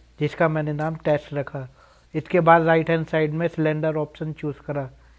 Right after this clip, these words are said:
जिसकी height three thousand and diameter three M M लिया। यहाँ पर आप देख सकते हैं कि cylinder थ्री thousand and, and height three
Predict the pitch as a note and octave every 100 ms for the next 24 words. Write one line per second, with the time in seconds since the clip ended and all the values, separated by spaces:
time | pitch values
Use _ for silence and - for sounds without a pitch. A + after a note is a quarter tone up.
0 | _ _ - - D3 D3+ - F#3 D#3+ D#3
1 | E3+ E3 F3+ E3+ D#3+ _ _ _ _ _
2 | - D#3 E3 E3 D#3+ E3 E3+ F3 E3+ D#3+
3 | D#3 D#3 D#3 E3+ D#3+ D#3+ D#3 D3+ D#3 D#3+
4 | C#3+ C#3+ C3 - _ _ _ _ _ _
5 | _ _ - - _ - _ - D#3 D#3
6 | F3 E3+ D#3 E3 - E3 - E3+ E3 F3
7 | E3 E3 D#3+ D#3+ E3+ E3+ D#3+ D#3 D#3 D#3
8 | E3+ E3 D3+ D#3 D#3+ D3+ - - _ _
9 | - D#3+ D#3 D#3 E3 E3 - D#3+